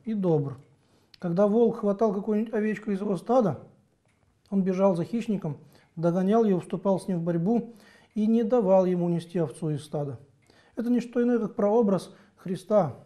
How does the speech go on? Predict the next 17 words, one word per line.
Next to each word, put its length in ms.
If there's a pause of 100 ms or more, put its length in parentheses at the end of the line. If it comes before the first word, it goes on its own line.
(140)
доброго 380
пастыря, 560 (240)
берегущего 580
каждую 420
овечку. 400 (800)
Когда 200
на 100
евреев 480
напали 360
филистимляне 720 (720)
и 440 (100)
готовилось 580
решающее 560
сражение, 500
со 140
стороны 360
филистимлян 720